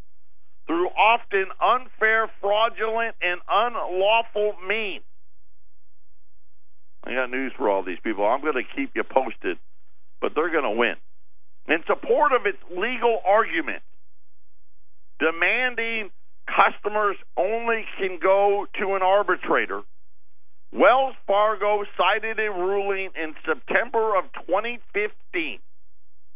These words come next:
when a California federal court judge granted the bank's motion to compel arbitration in a case filed by customers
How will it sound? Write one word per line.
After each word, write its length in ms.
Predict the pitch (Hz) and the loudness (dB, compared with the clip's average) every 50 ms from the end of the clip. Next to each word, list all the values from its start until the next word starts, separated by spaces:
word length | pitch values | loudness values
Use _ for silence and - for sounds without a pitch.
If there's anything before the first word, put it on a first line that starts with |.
| - - - - - - - - - - - - - - - | -6 -6 -6 -6 -6 -6 -6 -6 -6 -6 -6 -6 -6 -6 0
when 180 | - 139 170 170 | 2 2 4 4
a 140 | 170 156 143 - | 4 2 2 0
California 960 | - - 165 196 226 247 247 247 247 - 208 208 214 214 208 208 202 196 185 - - - - - - - - | 0 2 2 4 4 4 2 2 2 0 0 0 0 0 0 2 0 0 0 -2 -4 -8 -8 -8 -6 2 4
federal 440 | 185 202 233 - 233 247 240 240 | 6 6 6 4 2 2 2 2
court 440 | - - - 180 196 208 214 214 - - - - | 0 -2 0 2 4 4 4 4 2 -2 -6 -6
judge 500 | - - 170 180 180 180 185 185 - 143 147 - | -2 2 4 4 6 6 4 2 0 -4 -8 -6
granted 540 | - 135 139 147 165 190 220 240 247 247 240 - | -4 -2 0 2 2 2 2 0 0 -2 -2 -2
the 100 | - 220 214 - | -2 -2 0 2
bank's 380 | 190 190 196 196 202 185 - - 185 | 2 2 2 0 -2 -4 -6 -8 -4
motion 600 | 151 156 160 180 190 175 - - 175 175 170 165 160 - - - - - - - - - - | 2 4 6 6 6 4 0 -2 -2 -2 -2 -4 -6 -8 -8 -8 -8 -8 -8 -8 -8 -6 -4
to 200 | - 190 170 165 151 - | -2 -2 -2 -2 -2 0
compel 720 | 170 151 143 131 - - - 208 233 233 240 247 240 202 - - | -2 -2 0 -2 -2 2 6 8 8 8 8 6 2 0 2 4
arbitration 1040 | 185 190 196 196 196 185 165 - - - - 202 208 208 202 - - 185 185 180 | 4 6 4 4 2 -2 -4 -4 -2 0 0 0 0 -2 -4 -6 -6 -4 -4 -2
in 180 | 175 170 165 156 | -4 -2 -2 -2
a 60 | 143 | -4
case 420 | - - - - 208 226 233 233 - - - | -2 -2 0 0 0 0 -2 -6 -8 -2 0
filed 360 | 180 175 196 208 202 196 190 | 4 4 4 4 4 2 2
by 180 | 196 180 175 165 | 2 2 2 2
customers 760 | 156 - - 180 208 214 - - 196 196 196 196 196 190 180 | 0 -2 0 0 0 0 -2 -4 -2 -2 0 0 0 0 -2